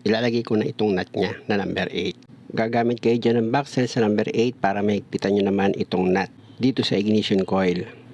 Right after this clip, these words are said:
Siguraduhin nyo lang maayos yung pagkakahigpit nyo, mga boss, kasi hindi pa pwedeng maluwag yan dahil pa pwedeng yung kuryente nyan is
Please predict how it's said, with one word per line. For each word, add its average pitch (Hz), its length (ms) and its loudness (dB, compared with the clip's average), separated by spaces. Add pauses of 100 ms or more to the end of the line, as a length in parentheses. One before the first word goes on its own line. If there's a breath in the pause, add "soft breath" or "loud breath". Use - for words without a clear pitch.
(140)
Siguraduhin 135 640 2
nyo 131 80 2
lang 123 160 0
maayos 117 400 0
yung 120 160 0
pagkakahigpit 107 720 -4
nyo, 110 160 2
mga 101 160 0
boss, 104 560 0
kasi - 240 0
hindi 120 240 0
pa 113 80 -6
pwedeng 110 400 0
maluwag 101 320 2
yan 101 480 0
dahil 101 320 0
pa 208 160 0
pwedeng 101 320 0
yung 101 80 2
kuryente 107 560 0
nyan 98 240 0
is - 400 -2